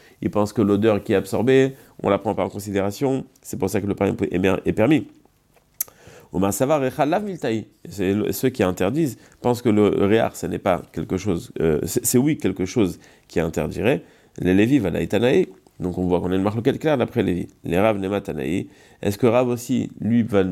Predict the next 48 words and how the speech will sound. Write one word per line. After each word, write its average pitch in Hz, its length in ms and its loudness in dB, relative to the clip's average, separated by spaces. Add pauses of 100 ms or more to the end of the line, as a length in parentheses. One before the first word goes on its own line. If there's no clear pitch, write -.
s'arranger 107 480 -2
avec 120 120 -4
cette 120 140 -8
Braïta, 127 340 -2
ou 160 60 2
lui 131 100 0
aussi, 127 180 -2
il - 20 2
va 117 80 0
dire 113 80 0
que 107 60 -4
c'est 113 80 -4
une 113 60 0
marloquette 101 320 -2
Tanaïm ? 60 280 -4 (560)
Amar 85 240 2
Lecha 104 200 0
Rav, 131 160 2
dès 147 140 0
que 117 120 -6
Rav 92 480 0
te 90 120 -6
dit, 131 420 0 (460)
Recha 104 240 0
Miltaï, 90 300 -2
tout 117 80 -4
le 113 60 0
monde 107 80 2
est 95 40 0
d'accord 117 260 0
qu'il 113 120 -6
y - 20 0
a 92 40 0
un 92 40 -4
problème. 80 320 -4 (640)
La 110 140 4
Vit 143 180 0
Mara, 98 260 0
là, 101 340 2
mais 98 120 -8
au 98 60 -6
sujet 120 240 -8
de 123 60 -6
cette 120 140 -6
Braïta, 101 300 0
il 107 60 -2
est 95 40 -2
marqué. - 260 -8